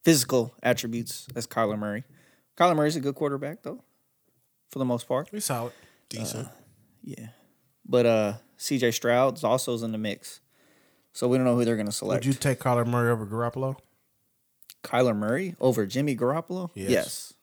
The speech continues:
Speaker 1: for sure. Especially just because of his youth, though. He's younger.
Speaker 2: Hmm.
Speaker 1: I mean, he's a lot more <laughs> athletic.
Speaker 2: Yeah.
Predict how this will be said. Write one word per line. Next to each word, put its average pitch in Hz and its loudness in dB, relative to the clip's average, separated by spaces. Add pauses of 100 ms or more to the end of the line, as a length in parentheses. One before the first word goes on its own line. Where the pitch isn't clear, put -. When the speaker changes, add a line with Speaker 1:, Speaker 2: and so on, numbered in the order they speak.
Speaker 1:
for - -14
sure. - -10
Especially 160 2
just 123 -2
because 117 -4
of 107 -10
his 101 -10
youth, 117 -2
though. - -10 (360)
He's 113 -12
younger. 104 -10 (240)
Speaker 2:
Hmm. 107 -16 (1000)
Speaker 1:
I 113 -8
mean, 98 -6 (200)
he's - -20 (260)
a 104 -2
lot 113 4
more 147 2
<laughs> - 2
athletic. 131 4 (680)
Speaker 2:
Yeah. 113 -10